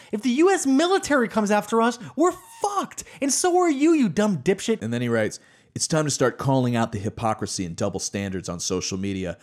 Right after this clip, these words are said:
Speaker 2: These jackbooted cracker jacks."
Speaker 1: Neon Revolt is the, is the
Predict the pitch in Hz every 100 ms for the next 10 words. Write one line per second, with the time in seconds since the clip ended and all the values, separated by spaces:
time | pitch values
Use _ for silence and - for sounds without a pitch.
0 | - - 151 104 104 110 117 113 - 110
1 | 98 87 - 123 98 104 82 107 95 -
2 | - 180 269 294 247 240 247 180 160 180
3 | - 165 160 156